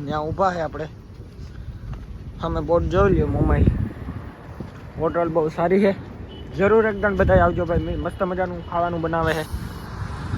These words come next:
ભાઈ પંચરવાળો ભાઈ છે, એ આપણે પંચર કરી દીધું છે. તો હવે મિત્રો આપણું પંચર બની જાય finally. વાલ સીપ ગઈ છે તો એ બની જાય.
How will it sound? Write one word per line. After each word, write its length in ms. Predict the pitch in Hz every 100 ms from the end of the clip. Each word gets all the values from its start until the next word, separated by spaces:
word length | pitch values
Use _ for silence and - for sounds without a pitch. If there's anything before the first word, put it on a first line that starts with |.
| -
ભાઈ 100 | 156
પંચરવાળો 540 | 151 156 165 175 160 156
ભાઈ 240 | 156 165
છે, 120 | 170
એ 140 | 185 170
આપણે 180 | 160 151
પંચર 360 | - - 170
કરી 180 | 156 185
દીધું 280 | 175 156 147
છે. 100 | - - - - - - - -
તો 220 | 151 147 147 - - - - - - - - - - - - - - - -
હવે 180 | 151 170
મિત્રો 240 | 175 180 175
આપણું 220 | 160 156
પંચર 320 | 165 175 170
બની 240 | 135 180
જાય 140 | 170 165
finally. 520 | 165 143 147 143 143 - - 143 -
વાલ 240 | 160 165
સીપ 140 | 165 165
ગઈ 240 | 175 180
છે 80 | 170
તો 100 | -
એ 60 | -
બની 240 | - 170
જાય. 180 | 165